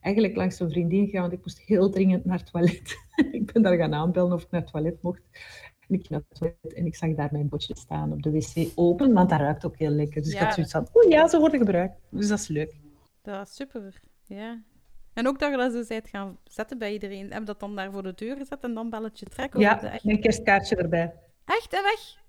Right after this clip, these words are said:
Speaker 2: Ah, zo leuk. <laughs> Dat is wel een plezante verrassing. Ehm,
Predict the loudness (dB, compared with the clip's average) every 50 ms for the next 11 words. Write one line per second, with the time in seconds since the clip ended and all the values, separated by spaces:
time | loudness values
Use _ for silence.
0 | _ _ _ _ -20 -20 _ _ -20 -14 -10 -10 -8 -6 -4 -4 -4 -2 -2 0
1 | 0 0 0 0 -2 -4 -6 -10 -14 -12 -12 -14 -14 -16 -16 -16 -16 -20 -20 -20
2 | -20 -20 -20 _ _ _ _ _ -6 -6 -4 -4 -6 -8 -12 -12 -10 -10 -10 -10
3 | -12 -14 -16 -14 -16 -16 -18 -18 -16 -16 -16 -16 -16 -18 _ _ -20 -20 -20 -18
4 | -18 -18 -18 -20 -20 -20 -20 -20 -16 -14 -12 -10 -10 -8 -8 -8 -8 -10 -10 -12